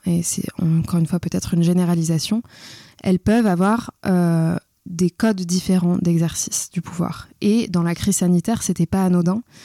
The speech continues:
puisqu'on a vu plusieurs femmes, ça a aussi été documenté, mais ça a aussi été documenté dans la crise de deux mille huit des subprimes.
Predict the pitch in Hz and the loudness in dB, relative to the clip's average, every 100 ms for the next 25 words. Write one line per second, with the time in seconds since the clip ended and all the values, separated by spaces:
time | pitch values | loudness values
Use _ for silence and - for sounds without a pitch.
0 | - - - - 190 - 196 180 185 - | -20 -20 -18 -4 -2 2 2 2 0 0
1 | 196 190 - 214 233 214 - 165 160 - | 2 2 0 0 2 2 2 2 2 0
2 | 196 170 165 - 170 160 214 247 196 190 | 0 2 0 0 0 2 0 -2 0 0
3 | 190 196 - 262 220 202 190 196 185 233 | 2 0 2 2 2 2 2 4 4 4
4 | 208 175 165 - 214 196 175 175 175 180 | 2 2 -2 0 2 2 2 2 4 4
5 | 185 - 185 175 175 - - 165 | 2 0 -2 0 0 -2 -2 0